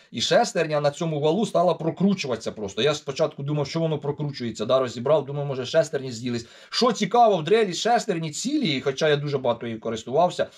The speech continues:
О, шестерня і мала, і велика, абсолютно цілі, але велика, оця вже, що на валу, на оцьому патрона в дрелі, вона просто тупо прокручується на валу, і там ніяк його не, не привариш, не зафіксуєш, бо там подшипники, е,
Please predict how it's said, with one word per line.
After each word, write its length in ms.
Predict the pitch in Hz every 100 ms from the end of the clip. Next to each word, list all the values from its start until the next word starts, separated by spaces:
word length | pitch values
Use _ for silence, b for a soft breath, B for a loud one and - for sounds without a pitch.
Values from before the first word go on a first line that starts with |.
| B B
О, 200 | 160 127
шестерня 540 | - 196 208 196 170
і 60 | 165
мала, 320 | 160 165 202
і 60 | 185
велика, 540 | 143 170 196 151 139
абсолютно 460 | 139 - 180 175 151
цілі, 320 | 143 226 185
але 220 | 175 185
велика, 440 | 175 175 208 220 156
оця 280 | 147 147 143
вже, 160 | 139
що 140 | 135 143
на 80 |
валу, 420 | 139 147 165 220 220 B B
на 100 | 123
оцьому 360 | 139 131 147 139
патрона 420 | 135 139 147 143
в 80 | 123
дрелі, 260 | 143 131
вона 200 | 131 180
просто 340 | 180 196 196 156
тупо 300 | 196 202 143
прокручується 640 | 147 160 165 160 147 139
на 120 | 151
валу, 340 | 147 151 143 110
і 60 |
там 220 | 110 156
ніяк 300 | 143 147 160 -
його 140 | 139
не, 120 | 143 135 B B
не 140 | 117 139
привариш, 580 | 139 151 175 190 151 147
не 100 | 139
зафіксуєш, 720 | 135 135 123 165 185 160 120
бо 100 | 127
там 180 | 147
подшипники, 840 | 139 143 - 170 147 139 139 135 123
е, 360 | 113 110 107